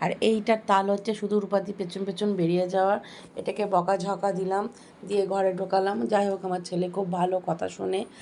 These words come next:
মানে, এক ধমকে ওর ঘরে ঢুকে পড়েছে। তারপর রূপাদি, আহ, এখন কাটছে শাক। আহ, শাকগুলো রূপাদি কেটে দেয়, কারণ তরি তরকারি সব রূপাদি কেটে দেয়।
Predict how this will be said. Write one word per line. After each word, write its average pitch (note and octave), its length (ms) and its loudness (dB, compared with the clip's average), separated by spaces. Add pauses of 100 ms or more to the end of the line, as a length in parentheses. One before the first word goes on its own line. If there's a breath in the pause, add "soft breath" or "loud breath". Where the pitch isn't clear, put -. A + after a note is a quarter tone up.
(360 loud breath)
মানে, G3 200 -2
এক G3 280 2 (460)
ধমকে G3 600 -2 (140)
ওর F#3 320 -2
ঘরে F#3+ 260 -2
ঢুকে F#3 260 -4
পড়েছে। F#3 440 -4 (540 loud breath)
তারপর G3+ 640 2
রূপাদি, G3+ 640 -2 (420 loud breath)
আহ, F#3 60 -6 (380)
এখন F#3+ 260 -6
কাটছে F#3+ 420 -4 (120)
শাক। G3 440 0 (640 loud breath)
আহ, G3 160 -8
শাকগুলো F#3+ 480 -4
রূপাদি F#3 320 -6
কেটে F3+ 260 -6
দেয়, F#3 240 -4
কারণ F#3 380 -4
তরি F#3 240 -4
তরকারি F#3 320 -6
সব F3+ 240 -6
রূপাদি F3 280 -4
কেটে F3 260 -8
দেয়। F#3+ 200 -4